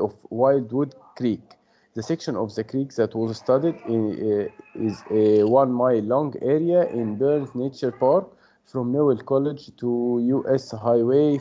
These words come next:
forty-two. The study lasted seven months."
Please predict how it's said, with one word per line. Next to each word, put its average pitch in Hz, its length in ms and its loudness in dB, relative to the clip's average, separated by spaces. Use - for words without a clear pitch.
forty-two. 123 440 -2
The 107 60 -2
study 147 480 0
lasted 131 380 0
seven 117 360 0
months." 82 460 -8